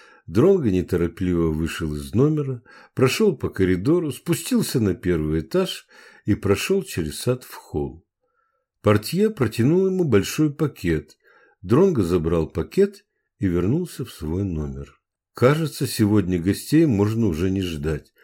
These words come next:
подумал он, взглянув на часы. «Уже половина двенадцатого, скоро полночь. Нужно повнимательнее посмотреть план виллы». Дронго едва успел разложить на столе план,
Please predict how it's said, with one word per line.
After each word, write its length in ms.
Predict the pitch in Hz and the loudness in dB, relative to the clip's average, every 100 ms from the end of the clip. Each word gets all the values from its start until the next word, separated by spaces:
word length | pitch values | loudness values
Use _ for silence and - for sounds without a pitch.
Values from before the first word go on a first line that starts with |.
| _ - | _ -8
подумал 560 | 85 76 80 78 80 - | -6 -4 -4 -4 -6 -4
он, 300 | 98 131 143 | 0 0 -2
взглянув 580 | 120 80 78 78 85 - | -6 -4 -2 -2 -4 -6
на 120 | 87 | -10
часы. 520 | - 87 - - - _ - - _ | -8 -12 -12 -18 -18 _ -20 -20 _
«Уже 240 | 87 92 98 | -4 0 2
половина 580 | 92 87 95 165 175 | 2 2 2 0 0
двенадцатого, 880 | 143 117 104 90 76 - - - 71 | -2 0 2 0 -2 -8 -16 -12 -12
скоро 640 | 69 - _ - 165 156 143 | -12 -18 _ 0 0 0 -4
полночь. 840 | _ - 87 78 80 - - - _ - - - - | _ -6 -4 -2 -6 -10 -16 -18 _ -20 -20 -16 -2
Нужно 380 | 101 85 92 | 0 2 0
повнимательнее 1080 | 85 87 76 78 76 98 160 - 160 143 143 | -2 -4 -4 -4 -2 0 0 -2 -4 -2 -4
посмотреть 840 | 139 - - 82 73 - 101 135 _ - | -6 -10 -10 -8 -8 -6 -6 -6 _ -8
план 360 | 80 82 82 | -4 -4 -6
виллы». 680 | 69 71 69 71 69 - _ _ _ _ _ 90 | -8 -8 -8 -12 -16 -20 _ _ _ _ _ -10
Дронго 520 | 80 120 190 165 92 | 0 2 2 0 -2
едва 300 | 85 78 87 | -2 0 0
успел 460 | 78 - - 87 80 | -2 -4 -4 -2 0
разложить 600 | 80 80 85 82 76 - | -2 -2 -2 -2 -6 -6
на 80 | 78 | -8
столе 360 | - 85 76 | -4 -4 -4
план, 440 | - - 117 165 | -6 -2 -2 -2